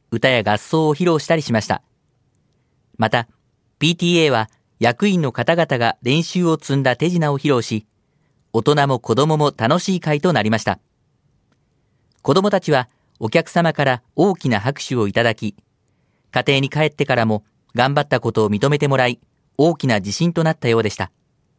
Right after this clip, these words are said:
三学期、寒さも一段と厳しくなり、和田島幼稚園では氷が張る毎日となりますが、自然事象を楽しみながら、心も体も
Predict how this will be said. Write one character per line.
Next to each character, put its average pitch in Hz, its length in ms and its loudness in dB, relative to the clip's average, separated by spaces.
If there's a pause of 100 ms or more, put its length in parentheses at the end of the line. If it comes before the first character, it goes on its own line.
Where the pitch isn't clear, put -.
(760)
三 131 200 -2
学 123 180 -2
期、 110 220 -6 (340)
寒 156 240 -2
さ 139 120 0
も 110 120 0
一 104 160 -8
段 160 160 2
と 165 80 -2
厳 156 240 -4
し - 100 -8
く - 80 -4
な 131 120 2
り、 113 160 -4 (420)
和 120 120 2
田 160 100 2
島 170 180 0
幼 170 120 2
稚 170 180 -2
園 160 120 0
で 127 80 0
は 101 140 0
氷 165 380 0
が 160 100 2
張 151 80 -2
る 151 80 0
毎 175 200 2
日 170 180 -6
と 147 100 -2
な 139 100 2
り 135 80 0
ま 143 80 0
す 139 120 -4
が、 117 160 0 (760)
自 120 80 -4
然 143 240 2
事 143 120 -6
象 143 240 2
を 110 80 0
楽 127 220 0
し 165 100 -6
み 175 100 2
な 175 100 2
が 170 80 2
ら、 143 180 0 (360)
心 165 360 0
も 127 120 -2
体 143 320 0
も 160 200 -2